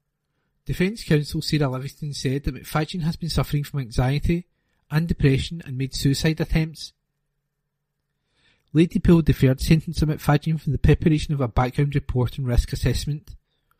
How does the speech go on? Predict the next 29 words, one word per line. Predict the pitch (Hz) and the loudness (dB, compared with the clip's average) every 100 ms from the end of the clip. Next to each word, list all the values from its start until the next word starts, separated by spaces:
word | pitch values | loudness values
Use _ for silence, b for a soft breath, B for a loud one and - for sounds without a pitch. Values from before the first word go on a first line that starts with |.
| _ _ _ _ _ _ | _ _ _ _ _ _
She | - 170 | -4 2
remanded | 165 170 175 | 4 4 4
him | 180 185 | 4 4
in | 165 | 2
custody | 143 - 151 160 | 0 0 0 2
ahead | 139 139 - | 2 2 0
of | |
sentencing | - 139 127 151 - 147 | 0 -2 -2 -6 -4 -4
next | 131 - | -4 -4
month | 135 139 147 - _ _ _ _ _ _ - | -4 -4 -8 -18 _ _ _ _ _ _ -16
and | 135 | -8
placed | - 151 - | -2 -2 0
him | 170 | 0
on | 143 131 | -2 -4
the | |
sex | 120 143 - | -6 -6 -4
offenders | 127 143 131 131 117 | -6 -4 -4 -6 -6
register. | 117 131 - 156 151 _ _ _ _ _ _ _ _ _ _ _ _ _ _ _ _ _ _ _ - | -6 -4 -4 -4 -6 _ _ _ _ _ _ _ _ _ _ _ _ _ _ _ _ _ _ _ -8
And | 147 | -4
that | |
article | 185 135 127 - - 175 | -2 -2 -2 -2 -2 -2
was | 151 | -2
by | - 113 113 | -4 -6 -2
Dave | 143 147 147 | 2 2 0
Finlay. | - 127 135 151 - _ _ _ _ _ _ _ _ _ _ _ _ _ _ _ _ _ _ _ _ _ _ _ _ _ _ _ _ _ - - | -2 -4 -4 -10 -12 _ _ _ _ _ _ _ _ _ _ _ _ _ _ _ _ _ _ _ _ _ _ _ _ _ _ _ _ _ -20 -10
From | - 180 | 0 2
the | |
Glasgow | 185 226 226 240 | 4 4 4 4
Times, | 143 147 151 175 - | 6 6 4 0 -4